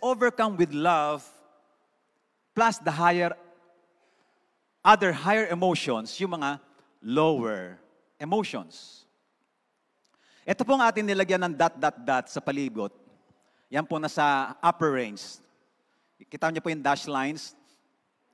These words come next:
Next slide natin.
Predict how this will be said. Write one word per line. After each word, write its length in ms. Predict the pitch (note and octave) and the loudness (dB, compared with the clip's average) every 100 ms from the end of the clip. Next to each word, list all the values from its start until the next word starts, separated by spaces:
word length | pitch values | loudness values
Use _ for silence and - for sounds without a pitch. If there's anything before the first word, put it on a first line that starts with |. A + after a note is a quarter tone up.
| _ _ _ _ _ _ _ _ _ _ _ _ _ _ _ _ _ _ _ _ _ _ _ _ _ _ _ _ _ - | _ _ _ _ _ _ _ _ _ _ _ _ _ _ _ _ _ _ _ _ _ _ _ _ _ _ _ _ _ -14
Next 240 | A#2+ - | -14 -12
slide 240 | B2+ A#2+ A#2 | -10 -10 -8
natin. 340 | G#2+ G2+ | -10 -12